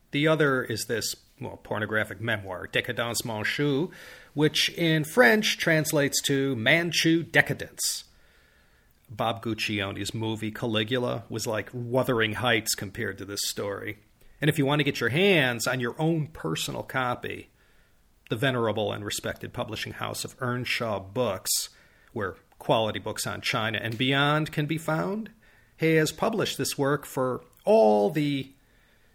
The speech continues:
curious to read and enjoy. Check them out at w w w earnshawbooks dot com. American writer and well-known China hand Derek Sandhouse went through this whole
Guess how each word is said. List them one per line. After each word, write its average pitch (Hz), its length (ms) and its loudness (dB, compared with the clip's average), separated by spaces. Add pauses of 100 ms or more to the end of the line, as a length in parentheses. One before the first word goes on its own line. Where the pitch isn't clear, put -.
(120)
curious 165 540 4
to - 120 -2
read 117 440 0
and 104 120 0
enjoy. 95 600 -6 (200)
Check 196 220 4
them 143 160 2
out 123 160 4
at - 120 -6
w 110 260 0
w 107 340 -2
w 107 460 0
earnshawbooks 113 1000 -2
dot 101 280 -4
com. 98 460 -4 (360)
American 151 560 4
writer 101 600 0
and 107 300 -2
well-known 101 400 -2
China 104 300 0
hand 113 340 -4
Derek 123 300 2
Sandhouse 110 880 -2 (100)
went 175 200 0
through 175 220 -2
this 98 160 -4
whole 117 480 0